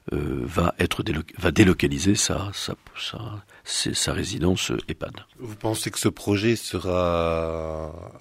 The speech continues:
Speaker 2: mis en œuvre à quel, à, dans beaucoup de temps ?
Speaker 1: Alors, il faut un petit peu de temps, mais il faut quand même qu'on aille vite, parce qu'on peut pas laisser une maison comme ça, euh, sans utilisation et sans, et sans occupant. Euh, on va constituer très vite le comité de pilotage, euh, qui, euh, prendra contact avec, euh,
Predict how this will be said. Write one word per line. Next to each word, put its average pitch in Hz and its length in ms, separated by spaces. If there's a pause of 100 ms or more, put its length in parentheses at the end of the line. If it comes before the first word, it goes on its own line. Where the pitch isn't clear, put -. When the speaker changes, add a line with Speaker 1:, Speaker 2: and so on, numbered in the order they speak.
(460)
Speaker 2:
mis 101 180
en 98 160
œuvre 101 260
à 85 60
quel, 95 240
à, 92 220
dans 92 220
beaucoup 95 280
de 95 100
temps ? 120 300
Speaker 1:
Alors, 95 160
il 107 80
faut - 140
un 107 60
petit - 140
peu 98 140
de 87 60
temps, 165 140
mais 147 100
il 95 40
faut - 120
quand 95 140
même 87 100
qu'on 85 160
aille 87 160
vite, 160 220
parce - 140
qu'on 78 100
peut 69 100
pas - 100
laisser 78 240
une 73 80
maison 76 200
comme - 220
ça, - 140
euh, 76 240
sans 67 400 (180)
utilisation 69 760
et - 60
sans, - 260 (360)
et 117 40
sans 71 240
occupant. 123 480 (500)
Euh, 69 200
on 78 100
va 76 140
constituer - 260
très - 200
vite 110 200
le - 60
comité - 240
de - 60
pilotage, 143 640 (500)
euh, - 80 (100)
qui, 92 300
euh, 78 80
prendra 82 380
contact - 480
avec, 78 300
euh, 67 220